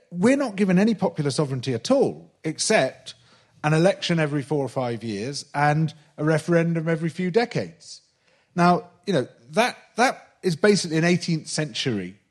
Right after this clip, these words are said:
style of, of government, where it, it's a purely representative system. In o-, other words,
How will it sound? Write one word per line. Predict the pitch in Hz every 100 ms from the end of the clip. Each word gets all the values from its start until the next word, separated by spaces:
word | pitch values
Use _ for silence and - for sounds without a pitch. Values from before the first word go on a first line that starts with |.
| _ -
style | - - 135 117 113 -
of, | 117 -
of | 127 -
government, | 143 110 85 - _ _ _ _ _ -
where | 131 135
it, | - 147 -
it's | 147 139
a |
purely | - - - 247 254 214 190
representative | 170 165 - 139 135 - - 92 80 _ _ -
system. | - 120 - - -
In | 117 123
o-, | 131 -
other | 143 143
words, | 135 123 -